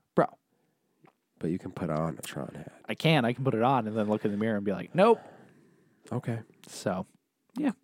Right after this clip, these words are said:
Speaker 2: Gremlins.
Speaker 1: Gremlins.
Speaker 2: Is Gremlins a classic or is it a cult classic?
Speaker 1: I would say it's more of a, mm, more of a classic. I was gonna say cult
Speaker 2: Really?
Speaker 1: classic,
Speaker 2: Okay.
Speaker 1: but I think enough people know about it
Speaker 2: Sure.
Speaker 1: and people watch it. Like, I wouldn't say it's a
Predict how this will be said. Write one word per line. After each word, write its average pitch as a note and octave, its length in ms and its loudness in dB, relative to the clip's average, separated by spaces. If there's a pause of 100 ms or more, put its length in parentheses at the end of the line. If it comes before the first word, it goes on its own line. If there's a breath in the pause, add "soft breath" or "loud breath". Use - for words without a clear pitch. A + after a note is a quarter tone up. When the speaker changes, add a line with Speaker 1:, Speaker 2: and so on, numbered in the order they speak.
(160)
Speaker 2:
Gremlins. D2+ 500 -6 (140)
Speaker 1:
Gremlins. F#2+ 560 -2
Speaker 2:
Is D#3+ 140 4
Gremlins A3 420 6
a F3+ 60 4
classic G3+ 500 6
or C#3+ 100 4
is A#2+ 100 4
it G#2+ 80 0
a F2+ 140 -4
cult - 600 -4
classic? - 500 -14 (100)
Speaker 1:
I D#3+ 100 8
would E3 100 6
say D#3+ 100 6
it's B2+ 120 0
more A#2 120 4
of F#2+ 80 -2
a, - 680 -12
mm, G#3+ 760 -2 (280)
more G#3 160 6
of A3+ 60 2
a A#3+ 60 -2
classic. - 580 0
I D#3 80 6
was F3+ 140 6
gonna A3+ 160 0
say A#3 140 4
cult G#3 120 4 (120)
Speaker 2:
Really? A#3 180 10
Speaker 1:
classic, C#3+ 340 8
Speaker 2:
Okay. A#2+ 160 6
Speaker 1:
but C3+ 240 6 (260 loud breath)
I G#3 100 4
think C4+ 200 4
enough C#3+ 320 6
people C3 280 6
know G2+ 260 8
about C#3+ 320 8
it E3 200 4
Speaker 2:
Sure. G2 280 0 (160)
Speaker 1:
and C3 160 0
people B2+ 260 4
watch G2+ 320 6
it. C#3 160 4
Like, D#3+ 200 6
I F3+ 180 8
wouldn't G3 260 4
say D3+ 140 8
it's A#2 100 2
a - 60 -4